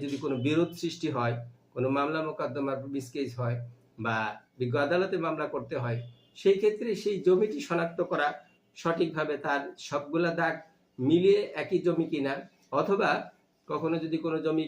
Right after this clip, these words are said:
ক্রয় করতে যাই সেটার অবস্থানটা চিহ্নিত করার জন্য এই প্যান্টাগ্রাফটা খুবই একটি জরুরি বিষয়। তো প্যান্টাগ্রাফ করার জন্য প্রিভিয়াস, অর্থাৎ এর এই যেই সময় প্যান্টাগ্রাফটা করা হয় বা হবে,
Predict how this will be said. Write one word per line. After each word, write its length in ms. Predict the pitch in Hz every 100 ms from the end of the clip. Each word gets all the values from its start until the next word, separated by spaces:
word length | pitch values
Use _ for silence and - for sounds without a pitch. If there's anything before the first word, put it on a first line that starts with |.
| -
ক্রয় 240 | - 165 180
করতে 260 | 185 185 170
যাই 160 | 135 139 180 - _
সেটার 380 | - 165 180 175 170 -
অবস্থানটা 560 | 143 185 - 208 202 233 -
চিহ্নিত 320 | - 185 208 214
করার 360 | 208 151 127 120
জন্য 260 | 131 117 110 - - _ -
এই 120 | 131
প্যান্টাগ্রাফটা 640 | - 143 143 143 156 - 349 349 -
খুবই 280 | - 117 123
একটি 200 | 120 160 131
জরুরি 280 | 135 131 117
বিষয়। 400 | 95 107 110 - - _ _ _ -
তো 20 |
প্যান্টাগ্রাফ 460 | 127 143 143 175 208
করার 240 | - 196 196 214
জন্য 180 | 214 240 262 - - _ _ _ _ -
প্রিভিয়াস, 460 | 165 175 214 165 120 -
অর্থাৎ 340 | 147 - 196 - -
এর 240 | 175 202 208 -
এই 180 | 160 170 160 170 _ _
যেই 200 | 120 156
সময় 280 | 185 202 220
প্যান্টাগ্রাফটা 480 | 214 175 170 175 190
করা 260 | 170 165 165 139
হয় 200 | 175 190
বা 80 | 165
হবে, 320 | 120 117 120